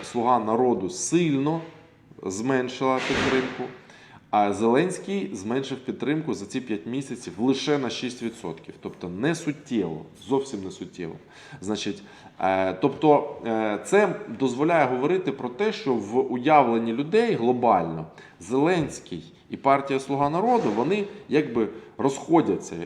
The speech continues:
якимось чином. Тобто є окремо президент, окрема партія, і мені здається, що от пряма асоціація, вона потрошку зникає. Якби, і це ми спостерігаємо от в різниці динамік. При тому, що, от бачите, Притула, е,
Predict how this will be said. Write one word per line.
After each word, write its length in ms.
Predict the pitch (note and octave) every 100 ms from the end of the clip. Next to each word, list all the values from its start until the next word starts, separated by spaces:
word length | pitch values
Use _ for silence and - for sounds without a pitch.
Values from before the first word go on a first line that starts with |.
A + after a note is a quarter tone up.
| F#2
якимось 420 | F#2 F#2 F#2+ F2+
чином. 320 | - F2 D#2 D#2
Тобто 340 | G2+ - G2+ F#2+
є 220 | G#2+ G2
окремо 520 | F2+ G#2+ G2 E2+ D#2 F#2+
президент, 580 | G2+ C#3+ G3+ G#3+ G#3
окрема 340 | G#2 G#2+ G#2 G2+
партія, 540 | G2+ F2+ C3 - A#2
і 280 | - A2 G#2 - -
мені 160 | A#2+ D3
здається, 320 | A#2+ A#2 G#2+
що 200 | - G#2+
от 180 | G2 G2
пряма 280 | A2+ A#2 G#2+
асоціація, 640 | - G#2 D#3+ F#3 F#3 G2+ F#2+
вона 260 | B2 C#3+ - -
потрошку 520 | - B2+ - - G2
зникає. 600 | F2 A#2 A#2 G2+ D2 - - - - - -
Якби, 840 | F2+ F#2 E2 E2+ F2 E2 E2 E2 - - -
і 60 | D#2
це 260 | - C#3
ми 160 | C3+ G#2
спостерігаємо 760 | - G2+ G#2 G#2 A2 B2 A#2+ G2+ E2+
от 140 | F2
в 40 |
різниці 480 | F#2 F#2 A2 B2 G#2
динамік. 520 | D#2+ F#2 G2+ E2+ D2 - -
При 120 | F#2+
тому, 200 | A2+ G#2
що, 120 | G#2
от 80 | F#2+
бачите, 300 | A2+ - G#2
Притула, 640 | A#2 A#2 C3+ C3 A#2 G2 - - -
е, 260 | F2+ F2